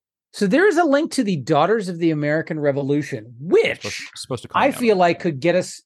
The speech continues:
Speaker 1: into, like, the early American, uh, beaver trade, uh, kind of thing.
Speaker 2: Uh, that feels very tangential to me.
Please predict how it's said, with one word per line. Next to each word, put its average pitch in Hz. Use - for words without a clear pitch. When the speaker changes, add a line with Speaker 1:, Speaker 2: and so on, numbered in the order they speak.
Speaker 1:
into, 160
like, 147
the 147
early 180
American, 156
uh, 139
beaver 170
trade, 135
uh, 131
kind 143
of 123
thing. 135
Speaker 2:
Uh, 110
that 113
feels 104
very 113
tangential 90
to -
me. -